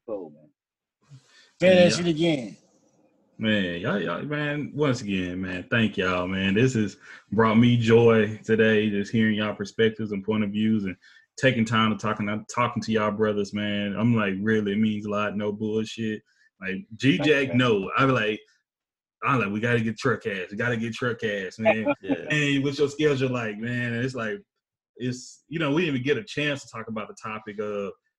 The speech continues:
Speaker 3: being, you know, young. I would consider ourselves still young. I don't care.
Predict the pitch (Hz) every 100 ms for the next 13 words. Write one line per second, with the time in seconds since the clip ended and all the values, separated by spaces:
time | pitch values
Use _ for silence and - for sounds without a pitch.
0 | _ 107 123 123 117 110 101 98 98 120
1 | 110 101 101 117 117 113 113 110 202 -
2 | 117 117 101 98 98 92 - 95 95 95
3 | 95 104 95 - 95